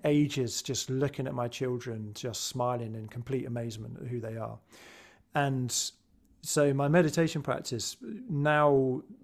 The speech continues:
feels much more a kind of balance of yin and yang, masculine, feminine, god and goddess. And it, the way, the kind of shortest way I could describe it is sitting in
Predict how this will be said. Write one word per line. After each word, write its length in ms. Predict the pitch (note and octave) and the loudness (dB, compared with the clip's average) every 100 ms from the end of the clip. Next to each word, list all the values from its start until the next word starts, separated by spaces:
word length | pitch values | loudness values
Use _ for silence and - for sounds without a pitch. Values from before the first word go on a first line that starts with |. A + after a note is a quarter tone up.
| E3+ | -14
feels 440 | - - E3+ D3 | 0 8 10 8
much 440 | D3+ E3 D#3 - - | 8 8 6 4 2
more 280 | D3 C#3 | 6 6
a 40 | B2+ | 4
kind 180 | C#3+ C3 | 2 0
of 100 | A#2 | 2
balance 520 | C#3+ C#3 B2+ - B2+ | 2 2 -2 -4 -4
of 200 | A2 - | -6 -8
yin 240 | C#3 C3 | -4 -2
and 140 | A#2+ A#2+ | -2 -4
yang, 380 | A#2+ A#2+ A#2+ | -4 -4 -4
masculine, 480 | A#2+ A#2+ - A#2+ A#2 | -4 -6 -6 -6 -6
feminine, 760 | - B2 A#2+ A#2 A2+ A2+ A2 - | -4 -4 -2 -4 -4 -6 -8 -4
god 260 | B2+ A#2+ | -2 -2
and 120 | A#2 A2+ | -4 -4
goddess. 540 | A#2+ A#2 A2+ - - - - - - - _ _ _ | -4 -4 -6 -8 -10 -14 -20 -20 -20 -20 _ _ _
And 420 | - C#3 C3+ C3 - - _ _ _ _ _ _ _ _ _ | -2 0 0 -2 -4 -10 _ _ _ _ _ _ _ _ _
it, 140 | F3 D3+ - | -6 -6 -8
the 120 | C#3+ | -4
way, 240 | D#3+ F#3 D#3+ | 2 4 2
the 100 | D3+ | 0
kind 160 | E3+ | 0
of 80 | C#3+ | 0
shortest 580 | - - F#3 E3+ D3+ - | 2 10 10 10 2 2
way 140 | C#3 | 2
I 80 | C3 | 2
could 120 | B2 | 0
describe 540 | A#2+ - - C#3+ C#3 C3 | -4 -4 0 2 2 -2
it 200 | B2 - _ | -8 -12 _
is 580 | - C3 B2 A#2+ - - - _ _ _ _ _ _ _ _ _ | -2 0 0 0 -2 -6 -10 _ _ _ _ _ _ _ _ _
sitting 720 | - - E3+ E3 D3+ C#3+ C#3 - | -10 2 2 4 0 0 -2 0
in 520 | C#3+ C3+ B2+ B2+ A#2+ | 2 2 0 -2 -4